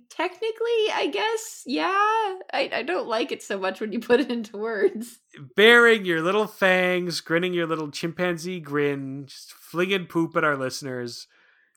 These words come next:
Speaker 1: You know what? I will fling poop at you tomorrow.
Speaker 2: Listeners,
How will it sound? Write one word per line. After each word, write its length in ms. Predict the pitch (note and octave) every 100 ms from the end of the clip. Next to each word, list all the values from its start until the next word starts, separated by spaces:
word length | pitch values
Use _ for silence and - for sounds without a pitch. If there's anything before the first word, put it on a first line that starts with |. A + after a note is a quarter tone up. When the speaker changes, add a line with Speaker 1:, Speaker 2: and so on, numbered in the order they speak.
| _
Speaker 1:
You 160 | B3+ D4
know 160 | A4 A4
what? 600 | F#4+ F4 - - - - _ _ C4 _ _ _ _ _
I 140 | B3+ D#4+
will 380 | E4 C#4 A#3+ _
fling 340 | - C#4+ C#4
poop 200 | D4 C4+
at 140 | C#4 -
you 120 | B3
tomorrow. 720 | A#3+ A3 G3+ E3+ B2 F2+ G#3 _ _ _ _ _ _ _
Speaker 2:
Listeners, 560 | F#3+ F#3+ F#3 D#3+ C#3